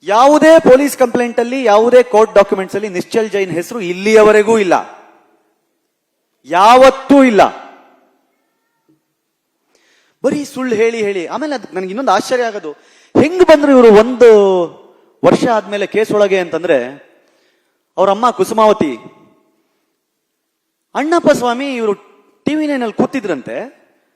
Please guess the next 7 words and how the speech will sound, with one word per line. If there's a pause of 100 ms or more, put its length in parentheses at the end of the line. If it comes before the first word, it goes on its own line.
(360)
ಅಣ್ಣಪ್ಪ
ಸ್ವಾಮಿ
ಇವ್ರ
ತಲೆಗೆ
ನಾಲ್ಕು
ಹೆಸರು
ಕೊಟ್ಟಂತೆ,